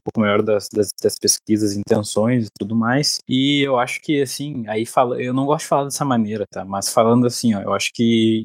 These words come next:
enquanto esquerda, né, o nosso papel seria de derrotar o bolsonarismo, né? E a gente tentou durante esses anos, ah, desde que o Bolsonaro foi eleito, tentar fazer ações, assim, tentar protocolar pedidos institucionalmente, legalmente, né,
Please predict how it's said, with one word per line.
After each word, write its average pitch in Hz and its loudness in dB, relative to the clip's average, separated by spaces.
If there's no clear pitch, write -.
enquanto 113 0
esquerda, 123 0
né, 101 -4
o 110 2
nosso 110 2
papel 123 2
seria 131 2
de 139 -8
derrotar 135 2
o 147 2
bolsonarismo, 143 0
né? 95 -10
E 92 -2
a 98 -2
gente 104 -8
tentou 127 2
durante 131 2
esses 113 -6
anos, 135 0
ah, 107 6
desde 113 2
que 170 -4
o - 0
Bolsonaro 123 4
foi 117 -2
eleito, 117 0
tentar 139 4
fazer 139 2
ações, 143 0
assim, 131 -2
tentar 131 0
protocolar - 0
pedidos 127 -2
institucionalmente, 120 2
legalmente, 110 0
né, 117 2